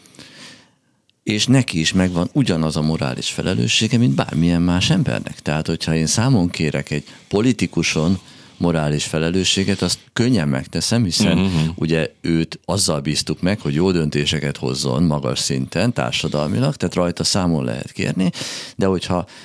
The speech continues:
Speaker 1: rajta számon kérem, akkor igazából egy valamit előkészítő vagy elérő tudóst, valamit,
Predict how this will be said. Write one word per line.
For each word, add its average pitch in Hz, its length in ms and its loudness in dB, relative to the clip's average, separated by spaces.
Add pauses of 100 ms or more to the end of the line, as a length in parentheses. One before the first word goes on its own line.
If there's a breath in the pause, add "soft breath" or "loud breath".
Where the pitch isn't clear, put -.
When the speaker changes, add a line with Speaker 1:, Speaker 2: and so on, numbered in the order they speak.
(100)
Speaker 1:
rajta 127 340 0
számon 95 440 0
kérem, 107 340 2
akkor 101 260 -2
igazából 117 600 2
egy 95 140 0 (1080 loud breath)
valamit 110 640 2 (340)
előkészítő 95 1080 2
vagy 73 280 -2
elérő 80 540 2
tudóst, 98 420 0
valamit, 85 380 0